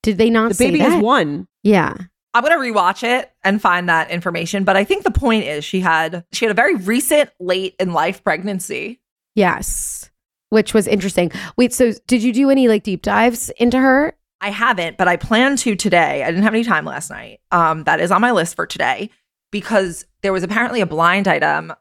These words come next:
Speaker 3: about one of the Beverly Hills housewives being the Ghislaine Maxwell of the West Coast. And that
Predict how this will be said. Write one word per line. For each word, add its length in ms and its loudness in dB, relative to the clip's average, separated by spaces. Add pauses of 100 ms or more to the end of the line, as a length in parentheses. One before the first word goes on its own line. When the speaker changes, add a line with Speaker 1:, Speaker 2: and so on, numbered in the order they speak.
(140)
Speaker 3:
about 320 -2
one 140 -2
of 160 -4
the 80 -4
Beverly 500 -2
Hills 720 0
housewives 1160 -2 (380)
being 420 -6
the 420 -10 (120)
Ghislaine 360 -2
Maxwell 580 0
of 120 -6
the 80 -4
West 320 -4
Coast. 520 -4 (560)
And 640 0 (560)
that 340 0